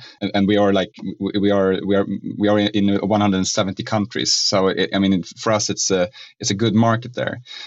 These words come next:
Uh, however, like, if you, I mean, we, I talked, you say, touched point a little bit on, um, on, on how the B two B side works. And, uh, I, I mean, I, I, I, I sounded quite positive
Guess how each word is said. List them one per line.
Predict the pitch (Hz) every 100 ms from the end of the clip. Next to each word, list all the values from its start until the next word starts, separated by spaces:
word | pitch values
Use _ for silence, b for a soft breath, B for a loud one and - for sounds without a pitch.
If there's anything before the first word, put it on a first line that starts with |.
| B -
Uh, | 101 101
however, | 110 123 131 107 95
like, | 98 110
if | 107
you, | 113 107 98 101 -
I |
mean, | 107 101
we, | 110 - - -
I | 101
talked, | - 113 -
you | 101
say, | 101 101
touched | 92 - 120 -
point | - 110 95
a |
little | 95 107 104
bit | 95 92
on, | 92 92 90
um, | 90 95 123 -
on, | 104 - 107
on | 104
how | 95 101
the | 92
B | 90
two | - 92
B | 117
side | 110 98 85 85
works. | 85 78 - - B B B B B B -
And, | 110 113 107 104
uh, | 101 98 - -
I, | 92 101 123 104
I |
mean, | 107 104
I, | 101 101 -
I, | 104 101 98
I, | 98 98 95 -
I | - 98
sounded | - 117 104 92 _
quite | - 107 -
positive | 120 131 131 156